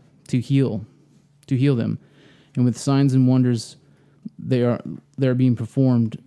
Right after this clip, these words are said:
through the name of your s-, your holy s-, uh, servant Jesus." And the key point I wanted to point out in that is that, you know, Satan's not stopping any of his conspiring against God at all. After he did his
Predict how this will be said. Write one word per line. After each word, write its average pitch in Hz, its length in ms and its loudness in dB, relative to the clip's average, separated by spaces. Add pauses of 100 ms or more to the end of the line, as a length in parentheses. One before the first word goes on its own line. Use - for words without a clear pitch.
through 147 220 -2
the 135 100 2
name 131 360 2
of 110 320 -6
your 135 400 0
s-, - 300 -4
your 131 260 0
holy 131 300 0
s-, - 160 -6 (120)
uh, 117 140 -2
servant 117 480 -2
Jesus." 120 520 -4 (300)
And 135 140 0
the 135 100 -2
key 196 160 -2
point 147 220 2
I 131 40 2
wanted 127 200 2
to 110 120 -4
point 131 180 0
out 117 120 -4
in 117 60 -2
that 113 240 -2
is 113 160 -4
that, 117 160 -2 (540)
you 113 80 -4
know, 117 40 0
Satan's 127 580 -2
not 131 400 0
stopping 117 840 -2 (500)
any 143 220 4
of 127 100 0
his 120 200 -4
conspiring 120 600 0
against 110 320 -4
God 113 260 -2
at 113 100 -4
all. 117 380 -2 (920)
After 127 280 -2
he 127 300 -2 (300)
did 147 200 2
his 127 360 0